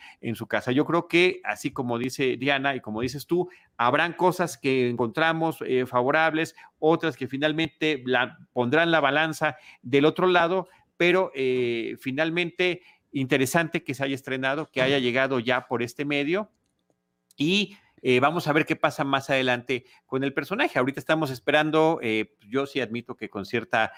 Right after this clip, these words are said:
inquietud y, y ganas de ver el Snyder Cut también para ver qué pasa con, eh, los, eh, la Liga de la Justicia y qué podrá venir también con Wonder Woman, con esta gran intérprete que es Gal Gadot y con esta gran presencia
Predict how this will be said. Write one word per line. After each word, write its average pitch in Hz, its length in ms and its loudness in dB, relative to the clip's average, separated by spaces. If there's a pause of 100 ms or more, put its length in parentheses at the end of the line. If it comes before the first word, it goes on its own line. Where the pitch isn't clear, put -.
(200)
inquietud 143 540 4
y, 120 380 2
y 104 100 0
ganas 135 320 2
de 147 100 4
ver 147 180 6
el 107 220 2
Snyder 135 360 0
Cut 147 160 4 (140)
también 117 380 -2
para 107 180 2
ver 117 140 0
qué 127 120 -6
pasa 131 420 -2 (260)
con, 131 300 0
eh, 107 360 2
los, 104 320 -2
eh, 120 120 -4
la 107 120 2
Liga 139 200 4
de 135 80 2
la 131 80 0
Justicia 165 640 -2 (320)
y 175 420 0
qué 165 200 4
podrá 151 460 2
venir 131 360 2
también 104 540 0 (200)
con 120 320 -2
Wonder 117 300 -2
Woman, 131 320 -2
con 135 240 2
esta 143 240 0
gran 127 240 0
intérprete 120 500 -4
que - 80 -6
es 110 80 -2
Gal 110 160 2
Gadot 107 320 0
y - 40 -20
con 110 140 -2
esta 117 180 -4
gran 107 220 0
presencia 110 640 -2